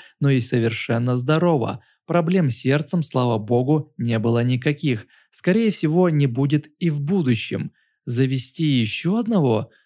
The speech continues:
Своей улыбкой он согрел её. «Как тебе это нравится?» Лаура от счастья еле смогла выговорить.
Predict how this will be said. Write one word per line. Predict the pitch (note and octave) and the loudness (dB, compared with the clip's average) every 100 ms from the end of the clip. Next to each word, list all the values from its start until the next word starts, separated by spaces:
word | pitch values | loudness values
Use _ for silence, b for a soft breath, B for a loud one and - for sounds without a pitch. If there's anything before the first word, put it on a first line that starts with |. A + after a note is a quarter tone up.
| b | b
Своей | - D3 C3+ B2+ | -4 2 2 4
улыбкой | A#2+ C3 D3 - F#3 - | 2 2 0 0 0 0
он | C#3 | -2
согрел | B2 A#2+ A2+ - A2+ A#2 | 0 0 0 0 0 -2
её. | C#3 C3+ G#2 - _ _ _ | -2 -2 -2 -4 _ _ _
«Как | - G#3+ | -6 -6
тебе | - F#3 F#3+ | -4 0 2
это | - E3+ F3+ | 2 -2 0
нравится?» | F3+ G#3+ F3 G#2 G#2 - - - _ _ | 0 2 2 0 -4 -8 -8 -10 _ _
Лаура | C3 C3 C#3 C#3+ C#3 | 0 2 2 2 2
от | B2+ - | 0 -4
счастья | - C#3 D3 - | -2 0 0 -2
еле | E3 B2 A#2 B2 | 0 0 0 -2
смогла | - A#2+ A2+ A2 A2+ | -2 -4 0 0 0
выговорить. | C#3+ B2 A2 - - | 0 0 0 -2 -6